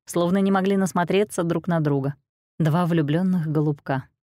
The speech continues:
Потом Витя выхватил у Левакова из рук пиццу, и парни ушли на кухню. Их громкие разговоры разносились по всей квартире. Мы же с Юлей остались обе в коридоре.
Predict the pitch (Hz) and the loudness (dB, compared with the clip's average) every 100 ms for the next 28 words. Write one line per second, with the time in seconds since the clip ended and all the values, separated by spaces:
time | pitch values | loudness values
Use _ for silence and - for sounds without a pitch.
0 | _ _ _ - 208 339 277 302 208 233 | _ _ _ -4 -2 2 2 2 0 0
1 | 180 165 151 151 143 147 175 156 147 135 | -2 0 2 2 0 -2 0 2 2 0
2 | 139 - - 269 - 233 240 - _ _ | -2 -4 -2 -4 -2 -4 -4 -8 _ _
3 | 233 359 370 277 226 254 233 156 151 143 | -2 0 2 2 0 0 0 0 -2 -2
4 | 151 156 _ _ - 175 151 180 170 175 | -4 -4 _ _ -2 -2 0 -2 0 0
5 | 160 151 156 190 202 160 151 156 156 254 | 0 0 0 0 0 0 2 0 0 -2
6 | 247 - 156 - 160 156 151 - 147 139 | -2 -2 -4 -2 -2 0 -2 -2 -2 -2
7 | 143 _ _ _ _ _ _ 208 311 302 | -6 _ _ _ _ _ _ 0 2 2
8 | 269 294 302 269 - 254 240 233 226 - | 2 2 4 0 0 0 0 0 -2 -2
9 | 208 190 143 135 143 | -2 0 0 -2 -4